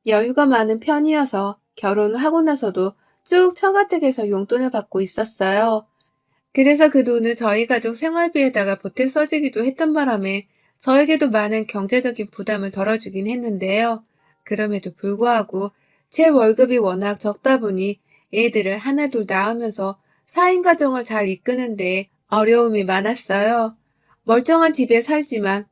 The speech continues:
속사정은 아주 빈껍데기나 다름이 없는 집구석이었습니다.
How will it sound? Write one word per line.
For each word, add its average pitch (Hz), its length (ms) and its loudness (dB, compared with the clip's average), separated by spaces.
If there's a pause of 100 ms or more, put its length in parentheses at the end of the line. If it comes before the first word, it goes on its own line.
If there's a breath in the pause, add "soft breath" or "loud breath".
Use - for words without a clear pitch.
속사정은 302 680 0
아주 190 240 -6
빈껍데기나 214 720 -4
다름이 208 400 -4
없는 190 240 -6
집구석이었습니다. 262 1300 -2